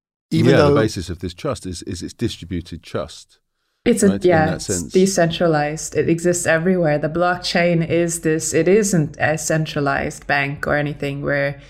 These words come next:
Speaker 1: No,
Speaker 3: things
Speaker 1: but I still
Speaker 3: are,
Speaker 1: need to go
Speaker 3: it's
Speaker 1: somewhere to find the ledger of transactions for the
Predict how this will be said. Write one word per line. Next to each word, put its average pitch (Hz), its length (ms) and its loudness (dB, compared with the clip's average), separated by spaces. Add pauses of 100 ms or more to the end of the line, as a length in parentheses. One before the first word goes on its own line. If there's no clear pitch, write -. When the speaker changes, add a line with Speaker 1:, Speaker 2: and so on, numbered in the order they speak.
Speaker 1:
No, 143 220 2
Speaker 3:
things 151 260 6
Speaker 1:
but 160 120 2
I 143 80 4
still 139 120 4
Speaker 3:
are, - 40 4
Speaker 1:
need 226 80 2
to 170 100 2
go 156 160 4
Speaker 3:
it's 175 300 2
Speaker 1:
somewhere 131 840 2 (120)
to 120 320 0
find 127 800 -2
the 117 380 -2
ledger 123 560 -2
of 123 260 -4
transactions 123 1000 -2
for 123 600 0
the 113 640 -2